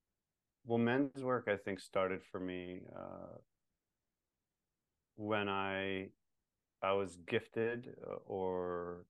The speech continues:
um, offered a pretty painful list of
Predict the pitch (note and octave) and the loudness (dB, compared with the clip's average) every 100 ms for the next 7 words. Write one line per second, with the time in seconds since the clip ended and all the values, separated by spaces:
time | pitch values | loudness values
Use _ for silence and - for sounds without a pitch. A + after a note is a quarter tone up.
0 | F2 F2 E2+ E2+ F2 - F#2+ F#2+ - G2 | -6 -4 -4 -8 -10 0 4 4 4 -2
1 | F2+ _ _ _ _ _ _ _ _ _ | -2 _ _ _ _ _ _ _ _ _
2 | _ _ _ _ _ _ _ _ - B2+ | _ _ _ _ _ _ _ _ -4 -4
3 | - C#3+ C#3 - B2 A#2 A2 G2 G2+ G2+ | 4 6 6 6 4 4 2 2 4 4
4 | - G#2 | 2 -4